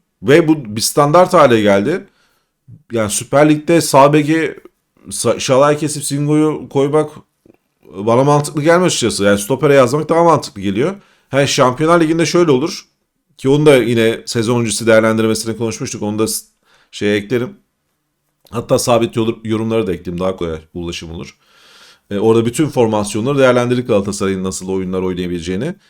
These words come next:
E, Şampiyonlar Ligi'nde biraz daha üçlü bekliyorum ben.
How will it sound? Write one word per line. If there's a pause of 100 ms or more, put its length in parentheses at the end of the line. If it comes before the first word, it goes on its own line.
(480)
E,
Şampiyonlar
Ligi'nde
biraz
daha
üçlü
bekliyorum
ben.